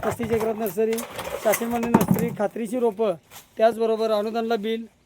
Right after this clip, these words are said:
शासनमान्य नर्सरी असल्यामुळं फळबाग योजनेबरोबरच आपल्याला इतर शेतीलाही आपण अनुदान घेऊ शकतो. अशी खात्रीच्या रोपासाठी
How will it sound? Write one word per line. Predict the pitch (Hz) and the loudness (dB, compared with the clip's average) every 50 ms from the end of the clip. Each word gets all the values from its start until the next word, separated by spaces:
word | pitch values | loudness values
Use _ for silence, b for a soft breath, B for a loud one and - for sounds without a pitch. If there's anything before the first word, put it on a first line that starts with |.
| _ _ _ _ _ _ - - - | _ _ _ _ _ _ -20 -6 -4
शासनमान्य | 208 185 - 233 233 240 233 233 233 | -4 -2 -2 -2 -2 -2 -2 -2 -2
नर्सरी | 233 233 196 185 233 226 | -2 -2 -2 -2 -2 0
असल्यामुळं | 214 175 208 226 220 226 226 226 233 240 - - - - - _ - | 0 0 -2 -2 0 0 -2 -2 -4 -6 -10 -14 -20 -20 -20 _ 0
फळबाग | 214 208 202 208 226 226 | 2 2 4 4 4 4
योजनेबरोबरच | 226 220 208 208 226 233 220 233 226 226 233 233 233 233 220 | 2 0 0 0 -2 -2 0 0 2 4 4 4 2 2 2
आपल्याला | 226 196 220 220 220 226 | 0 0 0 0 0 2
इतर | 226 214 - - 240 240 277 262 - b b b b - | 0 0 2 0 0 0 0 -4 -8 b b b b -10
शेतीलाही | - 214 170 233 233 240 214 220 | -10 -4 -2 0 2 4 6 6
आपण | 226 220 208 226 226 226 233 240 - - - - - - - | 6 4 2 0 -2 -4 -4 -8 -10 -14 -18 -18 -16 -6 -4
अनुदान | 202 196 208 220 233 220 226 240 247 277 - - - - - 262 - - - 185 180 - 190 | -2 -2 0 0 0 0 0 -2 -4 -4 -6 -6 -6 -4 -6 -6 -8 -10 -14 -16 -14 -8 -2
घेऊ | 180 240 269 | 2 2 4
शकतो. | 226 254 240 185 - - 226 233 233 226 - b b b b b b _ - | 4 4 2 2 4 6 6 6 6 4 -2 b b b b b b _ -8
अशी | 196 165 214 226 - | -6 -4 -2 0 2
खात्रीच्या | 214 202 - 220 240 214 240 247 | 2 2 2 0 0 2 4 4
रोपासाठी | 240 233 202 240 233 180 233 214 190 233 240 247 | 4 4 4 2 2 2 0 0 0 -2 -2 -2